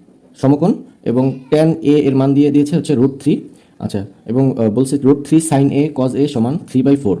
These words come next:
এর সত্যতা যাচাই করো। অর্থাৎ রুট থ্রি sin A cos A, এটার মান যদি three by four আসে, তাহলে আমরা এটা যে সত্য, এটা আমরা বে-, আহ, বলতে পারবো। আচ্ছা, অঙ্কটা কীভাবে করবেন? প্রথমে করতে হবে কি, আহ, যে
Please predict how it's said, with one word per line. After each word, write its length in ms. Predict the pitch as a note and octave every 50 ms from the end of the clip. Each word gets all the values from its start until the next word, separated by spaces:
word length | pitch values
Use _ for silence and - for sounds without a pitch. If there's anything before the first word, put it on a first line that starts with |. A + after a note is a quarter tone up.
| - - - _ _ _ _ -
এর 120 | - C3+
সত্যতা 300 | C#3 C3+ A#2+ - - D3+
যাচাই 220 | B2+ A#2+ B2 D#3 E3+
করো। 260 | - G2+ - F2 - - - _
অর্থাৎ 380 | - A2+ A2 - C3+ C#3 C#3 C#3 - - _ _ _ _ A#2+
রুট 260 | B2+ D3+ D3 - -
থ্রি 100 | D#3+ E3+
sin 280 | E3+ - D3 C#3+ D3 D3+
A 60 | D3
cos 200 | D3 D3 C#3+ C3
A, 120 | C#3+ D#3+ A3 - - -
এটার 160 | A#2 A2+ C3
মান 200 | B2 B2+ C3 C#3
যদি 120 | C3+ C#3+ C#3
three 300 | C#3 - C3 A2+ C3+ B2+
by 80 | -
four 120 | - B2+ B2+
আসে, 160 | B2+ - B2
তাহলে 280 | - A#2+ A#2+ B2 C#3+
আমরা 300 | C3+ A#2+ A#2+ D3 - - - - _ _
এটা 120 | A#2 A2+ B2
যে 60 | C3
সত্য, 340 | C#3 - C3 - - F#3+ C#4 - - - - -
এটা 140 | - - A#2+
আমরা 180 | A#2 C3 - - - -
বে-, 120 | G#2+ B2 - - - - _
আহ, 80 | G2+ G2+
বলতে 200 | G#2 B2+ B2+ B2+
পারবো। 160 | G2 E2+ F2 - - - _ _ _ _ _ _ _ _ -
আচ্ছা, 200 | A#2 A2+ A2+ A2
অঙ্কটা 220 | A#2+ C3+ D#3 E3 D3
কীভাবে 220 | D#3 D3+ D#3 D#3
করবেন? 280 | D3+ C#3+ B2 C#3 F#3 - - - - - _ _ _ -
প্রথমে 300 | C#3+ C#3 E3+ D#3+ E3+ E3 - -
করতে 200 | - D3 D3 D#3+
হবে 160 | D#3+ D3 D#3+
কি, 200 | - A#2+ B2+ F#3 - - - - -
আহ, 300 | A#2 A#2+ B2 A#2+ - A2
যে 240 | C3 C#3 C3+ C3